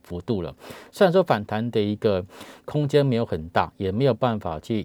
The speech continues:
Speaker 1: 一口气的突破月均线。
Speaker 2: 嗯。
Speaker 1: 但是呢，我们可以观察到这波的反弹之后的拉回，如果不要去跌破前次的低点，也就是在四月二十六号、二十七号这个低点的话，基本上呢，我觉得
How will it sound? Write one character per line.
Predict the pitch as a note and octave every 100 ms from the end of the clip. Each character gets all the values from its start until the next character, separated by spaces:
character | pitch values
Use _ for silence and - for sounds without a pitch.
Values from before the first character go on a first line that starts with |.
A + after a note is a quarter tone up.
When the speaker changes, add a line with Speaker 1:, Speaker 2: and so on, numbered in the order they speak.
| -
Speaker 1:
一 |
口 | C3+ E2+
气 | E2+ - G#2+
的 | F#2+
突 | -
破 | F#2+ A#2 G#2 F2+ _
月 | B2 A2
均 | - F#2+
线。 | F#2 G#2+ - -
Speaker 2:
嗯。 | F3 D#3 D3 -
Speaker 1:
但 | F3+
是 | D3+ E3+ C#3
呢， | B2 A#2+ C3
我 | G2
们 | A2+
可 | A#2
以 | A#2+
观 | A#2+ A#2+
察 | -
到 | G2 G#2 F2 - -
这 | - F#3+
波 | E3+
的 | E3+
反 | C#3 F#2+
弹 | G2 G2+
之 | G#2+ C3
后 |
的 | A#2
拉 | A2+ A2+
回， | A#2 F2
如 | C#3
果 | B2+
不 | -
要 | A#2 B2
去 | C3
跌 | A2+ F#2+
破 | F#2 G2+
前 | - F#2
次 | F#2+ A2+
的 | F#2
低 | E2+ F#2 F#2+
点， | F#2 - -
也 |
就 | G2
是 | A2+
在 | A#2+
四 | G#2+ - A#2
月 | A2 A2 A#2+
二 |
十 | A2+ G2+
六 | A2 G2
号、 | A2 - -
二 |
十 | G#2
七 | G2+ - A2
号 | G#2
这 | G#2+
个 | F#2+
低 | G#2+
点 | G#2+ E2
的 | D#2+
话， | A2 F#2 - - - -
基 | -
本 | G3+ A2
上 | C#3 A#2
呢， |
我 | G2 F#2
觉 | G2
得 | F#2+ F#2+ F#2